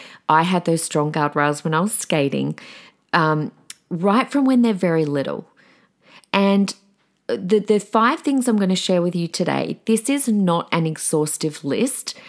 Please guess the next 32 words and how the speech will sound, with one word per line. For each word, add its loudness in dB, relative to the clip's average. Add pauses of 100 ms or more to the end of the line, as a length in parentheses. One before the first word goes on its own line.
(260)
but 0
I 4
think -4
by -2
naming 4
these 0
five -2
things, -2 (480)
it 0
will 2
help -2
you 2
to -4
see 0 (320)
in 0
how -2
many 2
different -2 (120)
areas 2
that -2
our 0
children -2
need 0
us -4
to -4
set -4
boundaries. -4
We're 0
not 0
just -4
talking -2
about 2